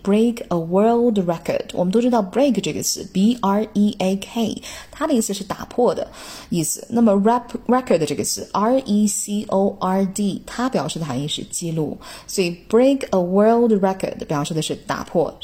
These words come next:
一项世界纪录。Break a world record，打破一项世界纪录。好了，我们来看一个例子。The China weightlifter Shi Zhiyong has broken his own world record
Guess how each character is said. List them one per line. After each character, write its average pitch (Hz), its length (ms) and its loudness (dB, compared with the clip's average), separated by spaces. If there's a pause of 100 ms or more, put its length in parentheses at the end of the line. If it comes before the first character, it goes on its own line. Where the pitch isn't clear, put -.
(140)
一 - 80 -4
项 156 280 -4
世 - 160 -8
界 147 160 -4
纪 147 180 -6
录。 143 240 -4 (400)
Break 202 420 4
a 170 80 -2
world 196 460 2
record， 190 460 -2 (180)
打 - 240 -6
破 - 160 -2
一 151 80 -4
项 160 220 -6
世 165 120 -6
界 151 120 -4
纪 151 160 -6
录。 - 160 -6 (260)
好 180 160 0
了， 202 80 2
我 202 60 0
们 180 80 -2
来 175 100 -2
看 214 180 -2
一 214 60 4
个 214 60 4
例 240 200 2
子。 - 160 -6 (460)
The 202 100 2
China 285 400 -2
weightlifter 220 720 2
Shi 165 240 -4
Zhiyong 190 480 0
has 180 280 -4
broken 214 460 0
his 185 280 0 (100)
own 240 300 4 (120)
world 202 420 4
record - 460 -4